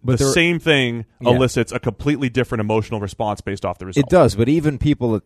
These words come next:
Speaker 1: like, intellectualize it later on are like, "Well, it didn't actually happen, so yeah, who cares?"
Speaker 2: Yeah.
Speaker 1: Right? I, th-,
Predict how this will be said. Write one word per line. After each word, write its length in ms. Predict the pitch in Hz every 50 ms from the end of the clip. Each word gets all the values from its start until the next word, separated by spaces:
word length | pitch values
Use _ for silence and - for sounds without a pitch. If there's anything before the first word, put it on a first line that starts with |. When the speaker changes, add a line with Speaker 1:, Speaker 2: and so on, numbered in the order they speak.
| _
Speaker 1:
like, 220 | - 113 107 90 113
intellectualize 800 | 120 117 107 113 98 107 113 113 - - 110 95 98 95 87 87
it 80 | 87
later 260 | 82 92 92 90 85 90
on 240 | 101 101 92 85
are 80 | 80 80
like, 200 | 87 90 85 -
"Well, 100 | 113 107
it 80 | 101 95
didn't 160 | 120 113 113
actually 240 | 104 98 - - 82
happen, 480 | 73 101 110 110 - - 85 69 62
so 460 | - - - 95 85 80 76 73 71 - - - _ _ _ _ _ _ _ _ _ _ _ _ _ _ _
yeah, 160 | - - - -
who 100 | - 120
cares?" 420 | 107 - 135 131 85 - - - - _ _ -
Speaker 2:
Yeah. 180 | 139 139 123 113
Speaker 1:
Right? 220 | - 104 127 - - - - - -
I, 200 | - 113 117 113 - _ 107 95 98
th-, 120 | 120 -